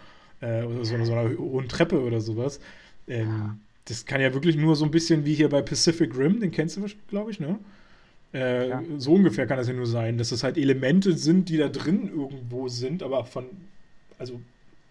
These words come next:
Speaker 1: ja, hat den irgendwie einfach nur von innen
Speaker 2: Oder
Speaker 1: steuern.
Speaker 2: der sitzt halt höher, der Soldat, okay, gut, hat dann, was weiß ich, einen halben Meter, Meter Abstand zum, zum Boden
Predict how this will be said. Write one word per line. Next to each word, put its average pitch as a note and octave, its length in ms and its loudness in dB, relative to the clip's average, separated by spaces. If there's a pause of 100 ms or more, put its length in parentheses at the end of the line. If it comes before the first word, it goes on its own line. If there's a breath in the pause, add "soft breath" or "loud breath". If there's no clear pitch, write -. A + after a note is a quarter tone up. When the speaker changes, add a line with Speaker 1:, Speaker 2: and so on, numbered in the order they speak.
(120)
Speaker 1:
ja, B2+ 340 -4
hat B2+ 160 -8
den - 100 -4
irgendwie D#3+ 380 4
einfach D3+ 160 0
nur D3+ 100 -2
von D3 160 -8
innen E3 200 2
Speaker 2:
Oder D#3 60 -6
Speaker 1:
steuern. D3 280 6
Speaker 2:
der D#3+ 140 8
sitzt E3 260 2
halt D3 220 2
höher, G3 180 4
der D#3 160 2
Soldat, B2 500 -2
okay, C#3 340 -6
gut, D3 260 -10
hat C3+ 160 -6
dann, B2+ 260 -2
was A#2+ 160 -2
weiß B2+ 80 -8
ich, C3 60 -2
einen B2 100 -2
halben B2+ 220 4
Meter, C3 260 4
Meter B2+ 460 4
Abstand C3+ 400 0
zum, A#2 320 -4
zum A2+ 160 -2
Boden C3+ 400 6